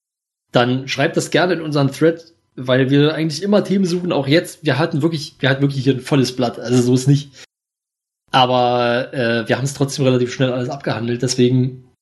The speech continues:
wir haben eigentlich immer Platz für irgendwelche Community-Themen oder irgendwelche, ähm, Themenvorschläge aus der Community.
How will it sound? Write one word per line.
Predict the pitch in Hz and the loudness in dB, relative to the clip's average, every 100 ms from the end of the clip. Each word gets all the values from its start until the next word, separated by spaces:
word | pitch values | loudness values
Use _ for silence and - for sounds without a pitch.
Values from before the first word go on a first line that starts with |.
| _ | _
wir | 135 135 | -4 -2
haben | - | 0
eigentlich | 156 139 | 0 0
immer | 165 139 | 0 0
Platz | 143 147 - | 0 -2 -2
für | 151 139 135 | 2 2 2
irgendwelche | 139 139 127 | 0 0 -2
Community-Themen | 127 131 160 175 143 - 151 147 | -4 0 0 0 -2 0 2 2
oder | 131 123 | 2 0
irgendwelche, | 135 127 127 127 117 - - - _ _ _ _ _ | 2 2 4 4 0 -2 -20 -20 _ _ _ _ _
ähm, | - 127 123 120 117 131 _ - - | 2 4 4 2 -2 -8 _ -20 -4
Themenvorschläge | - 139 147 151 135 143 139 | 2 2 2 -4 -2 -2 -2
aus | 160 165 | -4 -4
der | 156 | -4
Community. | 143 143 143 139 139 | -2 -2 -2 -2 -4